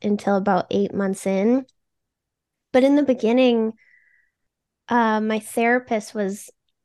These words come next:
my biggest supporter. I don't see her as peer support. Um, so that was a piece that was missing from my journey for a while, but she really helped me just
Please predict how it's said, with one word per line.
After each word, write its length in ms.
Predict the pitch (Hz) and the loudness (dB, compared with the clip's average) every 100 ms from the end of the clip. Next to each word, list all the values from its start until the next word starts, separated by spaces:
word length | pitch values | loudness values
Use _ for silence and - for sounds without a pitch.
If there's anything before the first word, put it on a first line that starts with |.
| - | -6
my 180 | 233 208 | 0 0
biggest 460 | 208 202 214 202 - | 0 0 2 -2 -2
supporter. 640 | 208 - 233 240 254 247 | -6 0 2 4 2 2
I 140 | - 254 | 0 0
don't 220 | 330 349 | 0 -4
see 240 | - 294 | -6 -6
her 180 | 277 254 | -2 0
as 180 | 220 - | 0 -2
peer 480 | - 196 208 214 214 | -10 -4 -2 -2 -4
support. 680 | - 240 240 262 262 285 - _ - | -4 -6 -2 0 2 2 -2 _ -8
Um, 640 | 214 208 202 196 190 196 233 _ _ _ _ _ _ _ _ _ _ | -4 -2 -2 -2 -4 -8 -10 _ _ _ _ _ _ _ _ _ _
so 180 | - 247 | 0 2
that 240 | 220 202 | 4 2
was 140 | 226 233 | 0 -2
a 80 | |
piece 320 | 220 - 226 - | -6 -4 -6 -2
that 180 | 202 | -2
was 160 | 190 208 | -2 -2
missing 400 | 196 202 226 220 | -4 -4 -4 -4
from 220 | 220 220 | -2 -2
my 100 | 220 | -2
journey 360 | 214 214 220 226 | -2 -2 -2 -4
for 180 | - 220 | -2 -2
a 100 | 220 | 0
while, 440 | 214 220 226 226 | 0 2 0 0
but 260 | 196 180 - _ - _ _ | -2 -6 -6 _ -20 _ _
she 320 | - - 262 262 | -14 -2 2 4
really 320 | 240 240 233 | 6 6 4
helped 320 | - 214 - | 2 -2 0
me 320 | 214 208 202 | -2 -2 -4
just 240 | - 214 | -6 -10